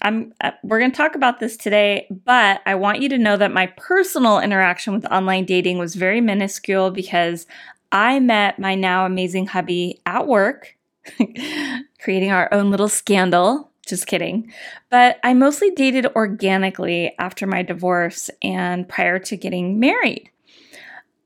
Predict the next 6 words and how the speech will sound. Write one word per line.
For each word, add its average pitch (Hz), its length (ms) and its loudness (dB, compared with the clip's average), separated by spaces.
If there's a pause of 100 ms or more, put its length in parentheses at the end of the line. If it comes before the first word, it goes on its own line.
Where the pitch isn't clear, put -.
(140)
But 330 360 0 (200)
I 202 100 -2
have 208 260 -2
studied 254 600 0
online 196 360 0
dating 147 540 -6